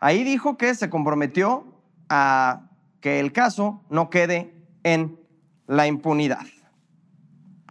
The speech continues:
Muy buenas noches, soy Claudio Ochoa Huerta y esto es Latinos Diario, completamente en vivo en este viernes trece de mayo. Gracias por estar con nosotros. Muchísima gente ya estaba conectada desde temprano. Vamos a arrancar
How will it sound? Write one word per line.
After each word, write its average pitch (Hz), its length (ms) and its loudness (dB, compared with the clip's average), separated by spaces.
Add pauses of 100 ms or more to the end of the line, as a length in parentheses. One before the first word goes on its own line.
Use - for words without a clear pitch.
(360)
Muy 254 140 2
buenas 277 220 2
noches, 277 340 0
soy 240 140 0
Claudio 233 220 2
Ochoa 233 200 0
Huerta 233 340 2
y 190 60 -2
esto 190 180 -6
es 196 80 -2
Latinos 180 360 -2
Diario, 226 280 0
completamente 208 540 -2
en 180 100 0
vivo 214 300 0
en 170 80 -2
este 180 260 -4
viernes 190 440 -4
trece 190 340 -2
de 165 80 -4
mayo. 196 320 -2
Gracias 170 320 -2
por 165 300 -4 (240)
estar 165 360 0
con 185 140 0
nosotros. 208 540 -2
Muchísima 165 480 -2
gente 180 280 -4
ya 175 120 -2
estaba 175 340 -4
conectada 160 640 -2
desde 131 240 -4
temprano. 190 520 0
Vamos 208 200 0
a 190 60 0
arrancar 190 480 2